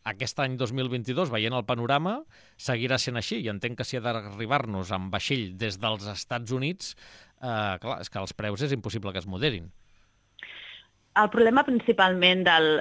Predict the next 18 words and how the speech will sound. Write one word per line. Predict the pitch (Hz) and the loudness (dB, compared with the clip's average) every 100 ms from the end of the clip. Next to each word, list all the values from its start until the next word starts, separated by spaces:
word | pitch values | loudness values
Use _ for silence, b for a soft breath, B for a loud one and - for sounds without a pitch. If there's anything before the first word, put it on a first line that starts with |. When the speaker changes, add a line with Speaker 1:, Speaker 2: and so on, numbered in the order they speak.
| - | 4
Speaker 2:
del | 175 | 2
gas | 165 175 | 4 2
que | 202 | -2
es | 190 | -2
transporta | 185 - 165 170 | -4 -2 -6 -4
al | 151 | -4
vaixell | 151 220 196 202 | -4 -4 -4 -4
és | 185 196 | -6 -4
la | 180 | -4
seva, | 185 170 180 | -4 -2 0
la, | 175 - | -2 -4
és | 175 160 | -8 -6
la | 180 | -6
seva | - 170 170 | -4 -2 -2
volatilitat. | 180 156 143 143 156 139 - | -2 -4 -6 -4 -2 -2 -4
És | 156 160 | -4 0
a | |
dir, | 151 | 2